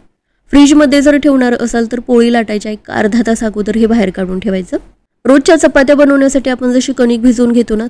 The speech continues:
तशीच ही कणिक भिजवून घेतलेली आहे. ही पोळी बनवताना पुरणपोळीसाठी जशी कणिक मऊ भिजवून घेतो ना, तशी मऊ भिजवून घ्यायची गरज नाही.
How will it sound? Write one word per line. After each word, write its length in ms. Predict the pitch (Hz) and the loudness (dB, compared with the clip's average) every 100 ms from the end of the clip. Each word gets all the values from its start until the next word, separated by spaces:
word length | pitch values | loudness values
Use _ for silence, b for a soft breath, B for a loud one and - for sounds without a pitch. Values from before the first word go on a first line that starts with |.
| 254 | -4
तशीच 300 | 233 240 247 | -2 -2 -2
ही 60 | |
कणिक 300 | 233 233 226 | -2 -2 0
भिजवून 320 | 214 220 214 220 | 0 2 2 2
घेतलेली 380 | 220 208 202 | 0 -2 -4
आहे. 80 | 240 415 _ _ _ _ | -6 -10 _ _ _ _
ही 80 | 294 | 2
पोळी 260 | 302 311 302 | 4 4 6
बनवताना 500 | 302 285 277 254 254 | 4 4 2 0 -2
पुरणपोळीसाठी 920 | 247 247 247 254 262 254 240 226 247 | -2 0 2 2 0 2 0 -2 -4
जशी 260 | 247 233 | -4 -4
कणिक 360 | 240 240 233 233 | -2 -2 -2 -2
मऊ 220 | 226 226 | -2 0
भिजवून 360 | 226 240 233 233 | 2 2 0 0
घेतो 220 | 226 196 | 0 -2
ना, 100 | 190 196 | -8 -8
तशी 240 | 208 240 240 - | -8 -6 -8 -2
मऊ 260 | 233 247 | 0 2
भिजवून 340 | 247 254 226 214 | 4 4 2 2
घ्यायची 280 | 208 208 | 0 0
गरज 340 | 247 226 196 185 | 2 2 2 -2
नाही. 240 | 180 214 | -8 -8